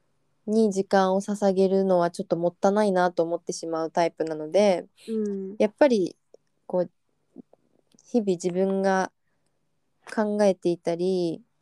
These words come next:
Speaker 2: うん。
Speaker 1: 作っていたり、発信していたりっていうものをお金につなげて、それが自分の生活につながりたいなって思う。まあ、ライフワークの働き方が私は理想だなと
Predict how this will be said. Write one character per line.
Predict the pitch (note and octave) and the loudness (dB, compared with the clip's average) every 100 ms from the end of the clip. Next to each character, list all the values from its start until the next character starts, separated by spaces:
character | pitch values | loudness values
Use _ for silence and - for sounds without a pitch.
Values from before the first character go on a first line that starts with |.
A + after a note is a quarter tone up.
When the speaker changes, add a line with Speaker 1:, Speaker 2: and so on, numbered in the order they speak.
| - | -14
Speaker 2:
う | A3 | -10
ん。 | G#3 G3+ A3+ _ _ _ _ _ | -8 -10 -16 _ _ _ _ _
Speaker 1:
作 | - G#3 | -4 -2
っ | |
て | G3+ - | -2 0
い | E3+ | -2
た | - F3 | 0 -2
り、 | F3 F3+ E3 - _ _ _ _ _ _ _ | 0 0 -2 -6 _ _ _ _ _ _ _
発 | - G3+ | -6 -4
信 | - G3 G3 | -2 -2 -2
し | |
て | - F#3+ | 2 2
い | F#3 | 4
た | F#3+ | 2
り | F3+ | 2
っ | E3 | -2
て | - F#3 | -2 0
い | |
う | F#3+ | 2
も | F#3+ G3+ | 2 0
の | G#3 G#3 G3+ - _ _ _ - - _ | 2 0 0 -4 _ _ _ -20 -20 _
を | - D4+ | 4 6
お | C#4 G3 | 6 4
金 | F#3+ F#3+ F#3 | 2 2 0
に | F#3+ | -4
つ | - G3 | -6 -4
な | F#3+ | -2
げ | F#3 F#3+ | -2 -2
て、 | - | 0
そ | A#3+ G3+ | 0 0
れ | G3 | 0
が | F#3+ | 0
自 | F3+ F#3 | 0 -2
分 | F#3 F#3 | -2 -4
の | |
生 | F#3+ G3+ | -2 -2
活 | G3+ A3 - | 0 0 -2
に | G#3 | -4
つ | G#3 G3 | -4 -2
な | G3 | 0
が | F#3+ F#3 | 0 0
り | F#3 - _ _ _ _ _ _ | -2 -8 _ _ _ _ _ _
た | G#3 | 0
い | F3 | 2
な | E3 F#3 F#3+ | 2 2 2
っ | |
て | - - - _ | -2 -6 -6 _
思 | E3 E3+ E3 D3+ | -2 2 2 0
う。 | - _ | -6 _
ま | F#3+ G3 E3+ | 0 4 4
あ、 | |
ラ | E3+ F3 | 4 2
イ | |
フ | F#3 G3+ | 2 2
ワ | G#3 | 0
ー | G3+ | 0
ク | - E3 | -4 -4
の | E3+ | -4
働 | F3+ E3+ E3 - | -4 -2 -2 -2
き | |
方 | - F3 E3 | -6 -4 -2
が | |
私 | E3+ - E3+ F3 | -4 -4 -4 -2
は | E3+ E3+ | 0 0
理 | E3+ | -2
想 | - E3 E3 | -2 0 2
だ | E3 | 2
な | F#3 G#3 | 4 2
と | - - | 0 -8